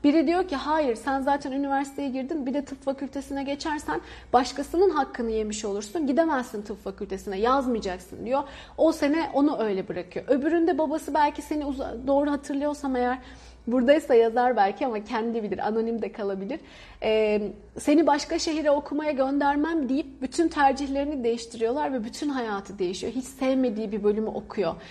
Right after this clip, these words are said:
Ee, ve onundan mezun oluyor ve bütün hayatını bunun üstüne kurgulaması gerekiyor. Gibi gibi. Yani bu sınav deneyimleri o kadar, e, insanları etkiliyor ki.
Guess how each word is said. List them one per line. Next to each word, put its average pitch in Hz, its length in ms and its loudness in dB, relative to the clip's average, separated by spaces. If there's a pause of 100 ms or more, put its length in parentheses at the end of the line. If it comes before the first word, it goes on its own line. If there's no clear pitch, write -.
(280)
Ee, 190 400 2
ve 254 100 8
onundan 269 500 4
mezun 214 400 0
oluyor 247 220 0
ve 233 160 -2
bütün 269 220 -6
hayatını 240 440 -4
bunun 247 160 -2
üstüne 220 280 -8
kurgulaması 190 680 -6
gerekiyor. 165 520 -6 (400)
Gibi 262 300 4
gibi. 208 240 -2
Yani 294 360 2
bu 285 80 -6
sınav 277 500 -2
deneyimleri 254 540 0
o 247 120 -4
kadar, 240 340 0 (380)
e, 202 200 -4
insanları 269 580 0
etkiliyor 254 640 -2
ki. 175 180 -4